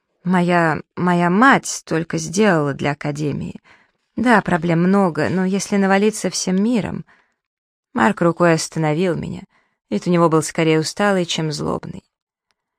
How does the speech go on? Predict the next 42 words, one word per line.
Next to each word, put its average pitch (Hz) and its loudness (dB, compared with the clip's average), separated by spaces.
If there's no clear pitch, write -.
«Бетси, 170 -2
я 170 0
понимаю 180 0
и - -4
ценю 160 -4
все, 160 -4
что 160 -4
вы 160 -2
говорите. 180 -4
Если 208 -4
вы 208 0
пытаетесь 190 -2
убедить 196 0
меня, 135 -2
что 139 -6
в 143 -4
наше 151 -2
время 151 -2
можно 139 -6
всерьез 151 -2
говорить 143 -4
о 156 -8
существовании 156 0
рынка 160 -2
пансионов 147 -4
благородных 139 -2
девиц, 170 -6
то - -8
вы 208 2
обратились 147 0
не 135 -4
по 120 -6
адресу». - -12
Он 156 -6
скрестил 156 -2
руки 147 -2
на 147 0
груди 147 -2
и 170 0
склонил 147 -2
голову 143 -2
набок. 170 -4